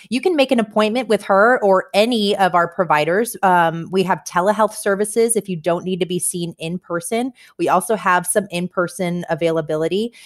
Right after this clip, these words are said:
and you can make an appointment by calling one eight three three, eight five five, nine nine seven three Monday through Friday from seven thirty A M to five P M,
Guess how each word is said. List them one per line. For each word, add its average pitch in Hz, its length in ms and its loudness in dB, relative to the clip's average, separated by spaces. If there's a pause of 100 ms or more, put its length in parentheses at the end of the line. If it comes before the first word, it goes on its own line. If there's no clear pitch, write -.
(140)
and 185 80 -2
you 220 120 0
can 285 160 -4
make 262 160 0
an 220 80 0
appointment 208 560 0
by 180 160 2
calling 214 680 0 (480)
one 202 360 2
eight 202 260 -2
three 208 180 -4
three, 214 460 -4
eight 190 200 -2
five 190 240 2
five, 175 460 2
nine 185 300 -2
nine 180 220 -4
seven 165 280 -2
three 180 300 -4
Monday 180 340 -2
through 180 180 -6
Friday 160 380 0
from 175 220 -8
seven 185 400 -2
thirty 175 240 -4
A 160 160 -2
M 160 160 -4
to 175 100 -6
five 156 340 -2
P 196 140 -6
M, 202 240 -2